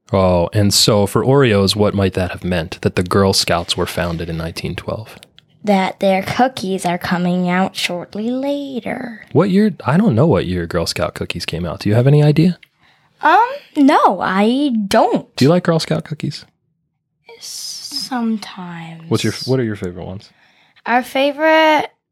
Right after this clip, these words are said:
Speaker 2: um, well, my favorite, and I think, I'm pretty sure your favorite too,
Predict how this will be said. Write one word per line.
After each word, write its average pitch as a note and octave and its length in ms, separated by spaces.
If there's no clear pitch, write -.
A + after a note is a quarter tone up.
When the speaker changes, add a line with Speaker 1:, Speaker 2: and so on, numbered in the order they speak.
Speaker 2:
um, G#3+ 420
well, A3 100
my A3+ 260
favorite, C4 680
and A3 160
I G#3 140
think, - 240
I'm C4 140
pretty A4 200
sure G#4 220
your F4+ 160
favorite A3 560
too, F3 380